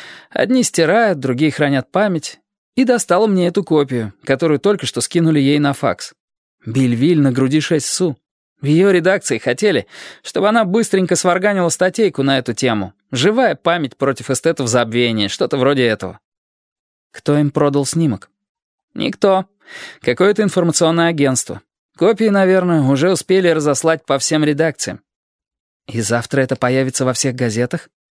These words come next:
Скорее всего. Она сложила факс. Она сложила в четверо бюст Шесть Су. Она даже не заметила,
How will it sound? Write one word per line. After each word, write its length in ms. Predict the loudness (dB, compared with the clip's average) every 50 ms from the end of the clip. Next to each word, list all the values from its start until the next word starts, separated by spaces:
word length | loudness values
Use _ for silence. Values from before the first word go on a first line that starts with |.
| _ _ _ _ _ _ _ _ _ _ _
Скорее 520 | -8 -6 -4 0 2 2 4 4 2 2 0
всего. 440 | 0 0 0 2 2 2 0 -2 -4 _ _ _ _ _ _ _ _ _ _ _ _ _ _ _ _ _ _ _
Она 300 | -14 -8 -4 -2 -2 -2
сложила 460 | 0 0 0 0 0 0 -2 -2 -2
факс. 440 | -4 -4 -4 -4 -4 -4 -10 -14 -14 _ _ _ -20 -20 -18 -18 -18 -18 -20 -20 _
Она 220 | -8 -4 -2 -2 0
сложила 380 | 2 2 2 2 2 2 2
в 80 | 0 -2
четверо 440 | -2 -2 -2 -2 0 0 0 0 0
бюст 400 | -2 -2 -2 -2 -2 -4 -6 -8
Шесть 320 | -6 -4 -4 -4 -4 -4
Су. 320 | -6 -6 -4 -4 -4 -6 -6 _ _ _ _ _ _ _ _ _ _
Она 200 | -6 -4 -4 -4
даже 360 | -2 -2 -2 0 0 0 0
не 120 | 2 2 2
заметила, 680 | 2 0 0 0 0 0 -2 -2 -4 -4 -4 -6 -8